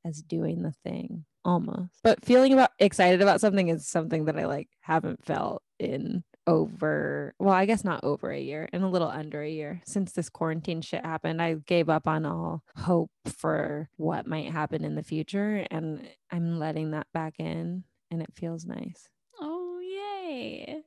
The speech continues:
Speaker 1: It's just funny how it doesn't really have to be for anything.
Speaker 2: Yeah.
Speaker 1: That wasn't me being grateful for anything except a change of my attitude towards life. <laughs> I
Speaker 2: And
Speaker 1: could have
Speaker 2: that's, like,
Speaker 1: done this long ago.
Speaker 2: feeling.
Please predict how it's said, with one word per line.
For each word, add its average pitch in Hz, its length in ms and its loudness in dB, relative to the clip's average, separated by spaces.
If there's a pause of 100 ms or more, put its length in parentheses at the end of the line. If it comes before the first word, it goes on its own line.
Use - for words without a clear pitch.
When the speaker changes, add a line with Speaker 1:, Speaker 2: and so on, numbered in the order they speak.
(180)
Speaker 1:
It's 269 180 -2
just - 180 0
funny 208 260 8
how 196 160 8
it 180 100 6
doesn't 247 260 4
really 175 240 6
have 160 300 -4
to 160 80 0
be 147 460 -4
for 147 220 -10
anything. - 680 -6 (280)
Speaker 2:
Yeah. 226 240 4
Speaker 1:
That - 80 2
wasn't 240 260 -2 (100)
me 180 140 -20
being 160 220 -4
grateful 160 340 0
for 156 160 -2
anything 160 540 0
except 156 540 -4 (160)
a 190 100 -2
change 160 520 -4
of 156 340 -6
my 160 240 -4
attitude 156 760 -8
towards 160 680 -8
life. 160 720 -4 (300)
<laughs> - 360 -14
I - 60 6
Speaker 2:
And 285 60 4
Speaker 1:
could 311 100 4
have 277 80 4
Speaker 2:
that's, 190 80 -2
like, 190 80 4
Speaker 1:
done 185 60 4
this 180 240 2 (140)
long 180 260 6
ago. 165 440 0
Speaker 2:
feeling. 247 480 -10